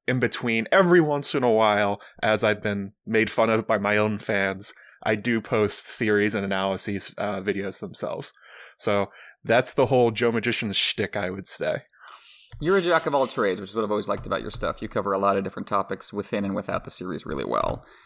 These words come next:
Speaker 2: And, uh, I, I think you're gonna, we're, we're both excited about the topic we have today. We, we talked about video games with Manu a week ago. We talked about Metal Gear Solid, and we're gonna, uh, shift gears, so to speak, and talk about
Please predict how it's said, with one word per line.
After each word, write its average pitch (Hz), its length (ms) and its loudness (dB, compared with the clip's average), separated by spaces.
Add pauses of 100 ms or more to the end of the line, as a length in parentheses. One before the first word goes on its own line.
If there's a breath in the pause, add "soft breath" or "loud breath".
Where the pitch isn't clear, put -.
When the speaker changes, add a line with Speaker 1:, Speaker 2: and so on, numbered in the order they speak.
(280 soft breath)
Speaker 2:
And, 101 300 0
uh, 101 460 0 (140)
I, 71 260 -2
I 98 80 0
think 107 200 -6
you're 104 80 -4
gonna, 101 320 -2 (160)
we're, 110 200 -2
we're 104 100 -2
both 110 240 2
excited 107 380 0
about 104 180 0
the 113 60 -4
topic 107 340 0
we 104 100 -2
have 101 180 0
today. 117 260 2
We, 127 100 2
we 113 160 0
talked 110 260 0
about 107 300 2
video 107 240 0
games 107 240 -2
with 107 180 -4
Manu 120 500 2 (360 loud breath)
a 107 100 -2
week 113 200 0
ago. 113 160 4
We 107 60 2
talked 107 180 2
about 101 140 2
Metal 104 180 2
Gear 101 160 0
Solid, 185 440 6
and 110 120 0
we're 107 100 0
gonna, 107 240 -2
uh, 107 240 2 (100)
shift - 360 -2
gears, 127 480 0 (260 loud breath)
so - 160 0
to 120 80 2
speak, 143 480 0
and 117 100 0
talk 127 220 4
about 113 400 6